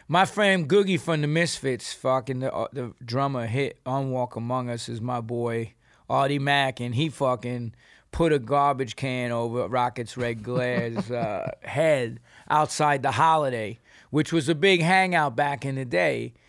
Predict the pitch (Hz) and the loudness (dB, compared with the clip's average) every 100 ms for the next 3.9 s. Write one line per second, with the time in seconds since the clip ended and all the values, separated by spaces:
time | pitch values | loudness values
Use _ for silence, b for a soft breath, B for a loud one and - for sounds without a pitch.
0 | b b b 131 127 120 139 135 131 131 | b b b -6 -4 -4 -2 -2 -4 -6
1 | 127 131 131 131 123 120 123 123 117 120 | -6 -4 -4 -4 -4 -4 -6 -6 -6 -6
2 | 120 117 123 120 117 - 117 120 117 117 | -6 -6 -6 -6 -6 -6 -4 -4 -4 -4
3 | 113 113 113 110 117 113 113 113 | -4 -4 -6 -6 -6 -6 -4 -4